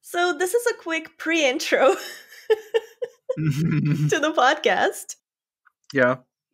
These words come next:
Speaker 1: So today we're looking at the contest entries we received for the Ebruitus Warrior Lore Contest.
Speaker 2: <laughs> Yeah.
Speaker 1: And, wow.
Speaker 2: Yeah.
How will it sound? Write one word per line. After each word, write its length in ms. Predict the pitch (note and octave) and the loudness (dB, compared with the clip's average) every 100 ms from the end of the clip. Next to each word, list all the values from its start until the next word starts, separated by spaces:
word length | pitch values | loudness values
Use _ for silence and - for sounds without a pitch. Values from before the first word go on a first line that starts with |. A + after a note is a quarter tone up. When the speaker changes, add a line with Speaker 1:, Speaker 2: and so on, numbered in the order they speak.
| _ | _
Speaker 1:
So 160 | - D#4 | -4 0
today 300 | D#4+ E4+ G4+ | 0 4 4
we're 140 | A4 E4+ | 4 2
looking 320 | D4+ E4 C#4+ | 2 0 0
at 100 | B3 | 0
the 60 | A#3+ | 0
contest 540 | A#3+ C4 C#4 A#3 - | 0 -2 -2 -4 0
entries 560 | F3+ F3+ - F#3 F#3 F#3 | -2 -2 -2 0 0 0
we 80 | |
received 440 | G3 G3+ - A#3+ A#3+ | 0 0 0 0 0
for 160 | G3+ | -4
the 160 | G3 F#3 G3+ | -4 -2 -2
Ebruitus 760 | F#3 G#3 A#3 C#4 C#4 C4+ - | -2 2 2 2 0 -2 -2
Warrior 480 | G3+ G3+ G3+ F#3+ F#3 | -2 0 2 2 4
Lore 240 | F3+ A#3+ G#4 | 4 2 2
Contest. 680 | - - - - G#4+ - - - | -2 -4 -2 0 0 -4 -8 -6
Speaker 2:
<laughs> 40 | C#4 - - - - - - - _ _ | -8 -8 -20 -20 -20 -20 -20 -20 _ _
Yeah. 280 | C#3 F#3 F3+ A#2 - | -6 0 2 2 0
Speaker 1:
And, 440 | C4+ D4 D#4 D4+ - _ _ _ _ _ _ _ | 2 2 0 -6 -18 _ _ _ _ _ _ _
wow. 440 | A3 G#3+ F#3 G#3 A#3+ - _ _ _ _ _ _ _ _ _ _ | 0 2 2 0 -4 -14 _ _ _ _ _ _ _ _ _ _
Speaker 2:
Yeah. 340 | F3 F3+ A2 | 0 2 0